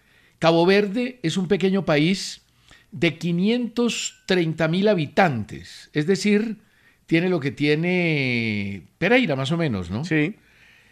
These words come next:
Speaker 1: Es un país más pequeño que el departamento de Risaralda. Está en África Oriental, frente a Brasil. Se habla portugués. Venció tres cero a Suazilandia o Eswatini,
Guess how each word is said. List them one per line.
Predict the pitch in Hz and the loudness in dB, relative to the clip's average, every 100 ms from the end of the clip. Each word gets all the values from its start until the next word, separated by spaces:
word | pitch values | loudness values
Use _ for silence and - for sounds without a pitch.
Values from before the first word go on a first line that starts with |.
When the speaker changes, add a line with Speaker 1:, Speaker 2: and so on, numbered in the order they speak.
| _ _ - | _ _ 0
Speaker 1:
Es | 185 190 | 2 2
un | 247 | 0
país | 220 214 220 214 | 2 4 4 2
más | 226 - | 2 2
pequeño | 226 214 214 220 220 214 | 2 2 2 2 0 -2
que | - 170 | -2 -2
el | |
departamento | 147 151 147 151 160 170 196 | 0 -2 -2 -4 -4 0 2
de | 175 | 2
Risaralda. | 139 123 135 131 156 101 73 - _ _ _ _ _ - _ - | 2 -2 0 2 2 0 -8 -16 _ _ _ _ _ -20 _ 0
Está | 160 160 202 | 0 4 4
en | 220 | 4
África | 220 - 185 190 | 2 0 0 2
Oriental, | 170 160 151 135 120 190 156 117 - | 4 4 0 0 2 4 4 0 -10
frente | - 196 214 220 214 | 0 4 4 4 2
a | 214 | 2
Brasil. | 165 135 117 - 185 135 110 90 - _ _ _ _ _ | 2 -2 -4 -2 0 0 -2 -6 -14 _ _ _ _ _
Se | - 170 | 0 2
habla | 170 196 | 4 2
portugués. | 196 143 - 135 147 160 - - - - _ _ _ _ _ _ | 2 0 0 0 2 0 -2 -12 -16 -20 _ _ _ _ _ _
Venció | - 170 151 185 196 | 0 2 2 2 2
tres | 196 208 - | 4 2 4
cero | 208 202 208 208 - | 4 6 4 2 2
a | 160 | 2
Suazilandia | - 160 151 - 156 175 226 240 233 240 - - | 2 0 -2 0 2 4 6 4 2 2 0 -4
o | 156 156 | 2 2
Eswatini, | 131 127 147 147 - 247 202 147 156 160 | 2 0 -2 -2 0 2 4 2 0 -2